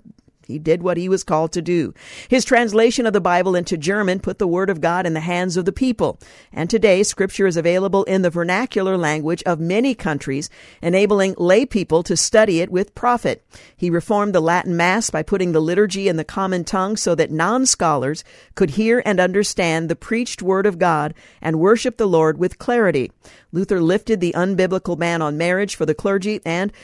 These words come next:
by his own teaching and example, radically transformed the institution itself. He recaptured the biblical view of the priesthood of all believers,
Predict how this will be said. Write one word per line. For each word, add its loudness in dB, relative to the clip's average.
by -2
his 0
own 4
teaching -2
and -2
example, -2
radically -2
transformed -2
the -2
institution -4
itself. -2
He 2
recaptured 2
the 0
biblical 0
view 0
of 0
the -4
priesthood 0
of 4
all 4
believers, 0